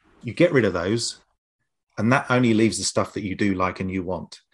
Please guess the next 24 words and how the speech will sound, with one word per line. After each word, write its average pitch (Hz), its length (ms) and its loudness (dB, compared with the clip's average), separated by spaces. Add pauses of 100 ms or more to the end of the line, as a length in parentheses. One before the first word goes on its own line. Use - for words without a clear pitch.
(260)
And 131 160 4
that - 240 2
passage - 680 0
in 117 460 0
the 107 100 -4
book - 360 4 (500)
kind 165 340 0
of 113 320 -2
takes - 380 -4
me 98 100 -2
to 104 160 -2
that, - 380 -2 (680)
that 117 260 0
he's 147 340 6
aware, 123 560 6
he's 120 160 0
not 156 180 -4
sure 151 280 4
about 117 260 2
what 117 220 -2
he 107 80 -2
was 104 160 -2
interested 117 520 -4
in, 92 280 -8